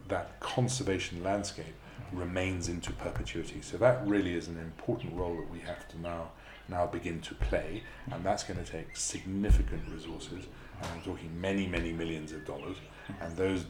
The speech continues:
Speaker 1: millions of dollars will have to be raised from philanthropic or development sources, and that demands that we have relationships with,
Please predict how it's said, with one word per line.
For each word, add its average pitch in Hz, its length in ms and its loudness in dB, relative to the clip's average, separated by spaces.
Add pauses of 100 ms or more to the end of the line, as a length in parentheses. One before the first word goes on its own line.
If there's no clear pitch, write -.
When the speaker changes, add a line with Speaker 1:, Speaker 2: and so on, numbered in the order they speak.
(100)
Speaker 1:
millions 95 560 8
of 82 120 2
dollars 85 300 6 (140)
will 80 140 -2
have 90 260 -4
to - 80 -12
be 80 140 -6
raised 82 440 -2
from 80 400 -4
philanthropic 82 680 -2 (500)
or 160 160 12
development 92 580 10
sources, 90 540 -2 (420)
and 85 120 -8
that - 240 4
demands 95 580 12
that 90 140 -6
we 90 100 -6
have 87 200 -6
relationships 87 760 -6
with, 82 300 -6